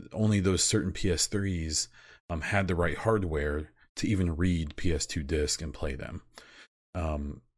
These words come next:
and then there were P S threes that didn't have that technology, and you couldn't play the P S two games 'cause they were just different technologies. Wh-, what I think is interesting, and, and what I think this is saying, what Phil Spencer, you know, was kinda hinting maybe,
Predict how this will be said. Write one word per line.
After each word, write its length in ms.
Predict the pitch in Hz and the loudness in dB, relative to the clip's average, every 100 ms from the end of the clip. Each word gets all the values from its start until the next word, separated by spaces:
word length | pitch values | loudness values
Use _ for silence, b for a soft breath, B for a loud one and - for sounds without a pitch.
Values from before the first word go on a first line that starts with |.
| - | -2
and 120 | 113 | 2
then 120 | 98 | 4
there 100 | 92 | 4
were 160 | 85 85 | 4 2
P 220 | - - | 2 2
S 100 | 95 | 4
threes 300 | - 101 92 | 4 2 2
that 120 | 80 | 0
didn't 220 | 76 110 95 | 2 2 2
have 160 | 82 | 0
that 100 | 80 | -4
technology, 540 | - 85 80 78 78 78 | -4 -4 -2 -2 -2 -4
and 100 | 85 | -6
you 80 | |
couldn't 480 | 73 - 85 73 - | -4 0 0 0 -6
play 320 | - - 117 | 2 4 4
the 80 | 92 | 2
P 160 | 82 85 | 0 -4
S 100 | 73 | -4
two 140 | 90 | -4
games 300 | 78 78 76 - B B | -4 -4 -6 -12 B B
'cause 100 | - | 0
they 100 | 104 | 2
were 60 | 101 | 4
just 160 | 90 - | 2 0
different 240 | 95 92 | 0 0
technologies. 800 | 78 73 73 71 - - 92 - B B B _ _ _ _ - | -2 -4 -6 -6 -10 -12 -10 -10 B B B _ _ _ _ -8
Wh-, 240 | 98 101 | -4 -2
what 140 | 107 104 | 2 4
I 100 | 95 | 4
think 200 | 143 135 | 4 4
is 120 | 101 | 6
interesting, 480 | 117 117 - 98 87 | 4 4 2 2 2
and, 140 | 82 | 0
and 180 | - 80 | -2 -2
what 140 | 82 | 0
I 160 | 82 139 | 2 2
think 320 | - 92 85 | 4 2 2
this 280 | 92 82 - | 0 2 2
is 100 | 82 | 2
saying, 380 | - 82 78 82 | 0 0 -2 -2
what 120 | 80 | -4
Phil 180 | - 85 | -2 -2
Spencer, 540 | - 113 - 85 80 - - 95 | 2 0 2 0 -2 -6 -18 -12
you 80 | 90 | -6
know, 140 | 82 76 | -6 -6
was 200 | 82 78 | -8 -8
kinda 200 | - 82 | -4 -2
hinting 380 | 95 120 98 80 | 2 2 2 -2
maybe, 380 | 78 76 76 | -2 -4 -4